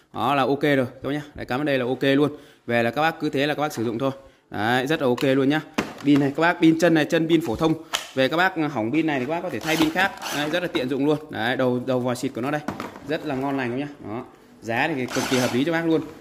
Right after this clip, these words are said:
Một cái con, à, máy rửa xe như này bên shop đang gửi tới bác cái giá đó là bốn trăm chín mươi k nhá. Đấy, có lên cho em là rửa xe pin nhá, rửa xe pin. Đấy, lên cho em là rửa xe pin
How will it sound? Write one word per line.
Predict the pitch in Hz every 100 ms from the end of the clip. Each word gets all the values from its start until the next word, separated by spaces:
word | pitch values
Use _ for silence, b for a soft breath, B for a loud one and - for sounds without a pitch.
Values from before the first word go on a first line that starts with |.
| -
Một | 127
cái | 160
con, | 170 165 165
à, | 160
máy | 151 165
rửa | 151
xe | 117 170 160
như |
này | 151 139
bên | 151
shop | 185 175
đang | 165 127
gửi | 123
tới | 147
bác | 180
cái | 180 135
giá | 147 160
đó | 156 180
là | 160 143 135 - - - - - - - - -
bốn | 143 160 -
trăm | 190 175
chín | 165
mươi | 208
k | 196
nhá. | 175 165 180 - -
Đấy, | 127 156
có | 180
lên | 175 170
cho |
em | 165
là | 156 127
rửa | 117 110
xe | 175
pin | 170 185 175
nhá, | 185 - 110
rửa | 107
xe | -
pin. | 156 165 160 - 104
Đấy, | 104 127 - B B B 135
lên | 147
cho | 156
em | 151
là | 117
rửa | 110
xe | 104 151
pin | 143 151